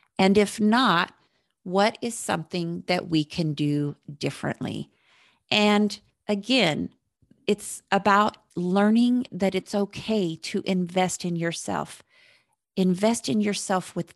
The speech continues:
time. Invest in yourself with money. Invest in yourself with relationships. Begin to know and understand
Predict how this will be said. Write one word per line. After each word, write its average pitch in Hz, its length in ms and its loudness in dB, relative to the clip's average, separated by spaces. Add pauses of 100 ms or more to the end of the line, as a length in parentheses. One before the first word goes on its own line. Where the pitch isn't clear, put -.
(100)
time. 190 720 -2 (640)
Invest 190 520 0
in 214 120 0
yourself 190 540 -4
with 165 180 -8
money. 175 720 -2 (480)
Invest 196 540 4
in 214 100 0
yourself 196 500 -4
with 175 220 -4
relationships. 165 1080 -4 (720)
Begin 226 540 4
to 233 160 2
know 190 460 4
and 170 180 0
understand 175 1000 -2